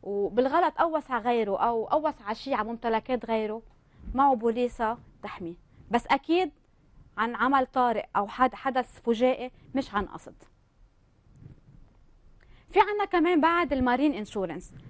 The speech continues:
المارين انشورنس هي كمان بوليسة بتحميك من وقت ما بتمشي لوقت ما توصل بالبحر. فيها بر وفيها بحر وفيها جو. رح نبلش بالبحر. بتغطي بس من وقت ال-، ال-،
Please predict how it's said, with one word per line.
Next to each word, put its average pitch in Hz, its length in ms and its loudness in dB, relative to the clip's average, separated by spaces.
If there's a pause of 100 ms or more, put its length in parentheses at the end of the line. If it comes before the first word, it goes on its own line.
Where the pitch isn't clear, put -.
المارين 277 400 2
انشورنس 285 680 -2 (260)
هي 359 220 4
كمان 254 400 -4 (280)
بوليسة 302 560 2
بتحميك 262 720 -4 (420)
من 240 120 0
وقت 311 300 4
ما 285 100 0
بتمشي 381 460 -4 (140)
لوقت 277 380 2
ما 220 80 -2
توصل 196 400 -4
بالبحر. - 440 -8 (580)
فيها 294 240 2
بر 240 300 -2 (240)
وفيها 233 380 0
بحر 254 420 -2 (100)
وفيها 208 380 -4
جو. - 200 -8 (360)
رح 262 140 2
نبلش 320 360 2
بالبحر. 208 800 -2 (1040)
بتغطي 311 560 2
بس 349 400 -2
من 262 180 0
وقت - 300 0
ال-، 285 340 -2
ال-، 214 760 -2